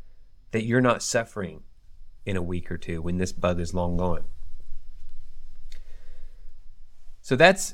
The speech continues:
that's part of the third one, which was gratitude. That's the third pillar.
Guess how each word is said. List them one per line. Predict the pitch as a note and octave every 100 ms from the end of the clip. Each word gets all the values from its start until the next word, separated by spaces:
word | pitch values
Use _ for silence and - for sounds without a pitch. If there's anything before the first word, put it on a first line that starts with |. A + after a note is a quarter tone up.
| -
that's | D3 E3 -
part | - E3 D#3+
of | C#3+
the | A#2+
third | C#3 C3 B2+
one, | B2+
which | G#2+ G#2
was | F#2+
gratitude. | - G#2+ G#2 G2 G2 F#2 F#2
That's | F#2+
the | G2+
third | - G2 F#2+
pillar. | F#2 E2 F2